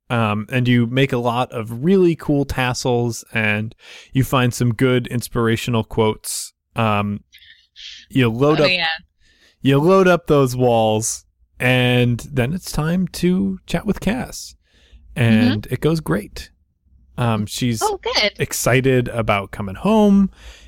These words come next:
Speaker 1: and you are excited about having her, and you guys sort of talk about what you guys wanna do together and how much fun it's gonna be.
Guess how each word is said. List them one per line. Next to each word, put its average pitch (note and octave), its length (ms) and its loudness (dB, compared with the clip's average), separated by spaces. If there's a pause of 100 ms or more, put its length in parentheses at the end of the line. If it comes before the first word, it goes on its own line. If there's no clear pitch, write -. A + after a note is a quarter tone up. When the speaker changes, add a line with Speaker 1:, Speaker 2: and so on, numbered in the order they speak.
(160)
Speaker 1:
and A#2 540 2
you C3+ 440 2
are B2 320 0
excited B2+ 760 -2
about B2+ 580 -2
having D#3 460 0
her, D3 360 0
and B2 180 -4
you A#2 80 -2
guys A#2+ 180 0
sort A#2+ 180 -2
of G#2 140 -4
talk A#2 380 -6
about - 220 -4
what C3 140 -6
you B2+ 120 -6
guys B2 240 -4
wanna A2 220 -2
do D#3 260 0
together C#3 840 -2
and G#2+ 400 -4
how A#2+ 100 -4
much B2 180 -8
fun E3+ 180 -8
it's - 140 -14
gonna - 160 -8
be. - 240 -20